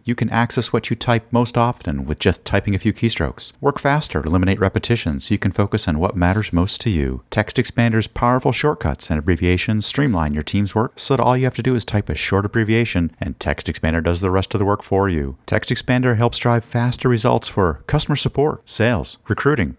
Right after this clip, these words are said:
engineering, and operations. Here's how it works. You create it by building and collecting your most commonly used emails, phrases, messaging, U R Ls, and more right within Text Expander, so it's always accessible with a quick search or abbreviation. Then customize it by adding things like the date,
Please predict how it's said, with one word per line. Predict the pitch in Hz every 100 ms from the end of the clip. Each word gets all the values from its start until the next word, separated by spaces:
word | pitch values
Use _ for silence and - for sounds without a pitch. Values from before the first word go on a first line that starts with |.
| -
engineering, | 95 101 104 104 117 120
and | 101
operations. | 80 73 80 82 71 65 -
Here's | - 143
how | 170 135
it |
works. | 143 - - -
You | 104
create | - 120 135
it | 95
by | 76
building | 71 95 101 98
and | 87
collecting | 107 101 110 92
your |
most | 85 85 -
commonly | 98 98 107 107
used | 107 95
emails, | 98 101 107 117 -
phrases, | - 95 98 110 110 -
messaging, | 90 92 95 110 110 95
U | 92
R | 98 87
Ls, | 90 104 -
and | 92
more | 107 120 67 -
right | 98
within | 107 127
Text | 120 139 151 -
Expander, | - 78 71 76 -
so | - 160
it's | 160
always | 151 147 127
accessible | 147 139 - 73
with | 73
a |
quick | - 95
search | - 101 110 -
or | 98
abbreviation. | 107 95 104 107 67 65
Then | - 87 127
customize | 135 165 - 87 73 -
it | -
by | 80
adding | - 87 87
things | 98 95
like | 95 95
the | 104
date, | 101 120 110